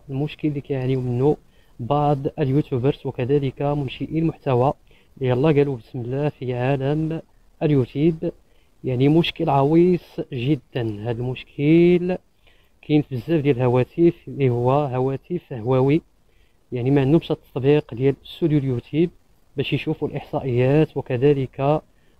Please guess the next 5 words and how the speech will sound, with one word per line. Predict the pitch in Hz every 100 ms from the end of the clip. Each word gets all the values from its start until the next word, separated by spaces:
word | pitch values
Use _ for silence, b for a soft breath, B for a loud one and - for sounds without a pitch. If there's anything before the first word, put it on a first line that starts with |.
| -
رقم | 151 -
المعاملات | 151 147 135 143 135 139 151 147 - 165 160 - -
بالنسبة | 135 139 127 143
للمشتركين | 139 135 - 143 131 - 151
وكذلك | 147 - 135 135 127 - 151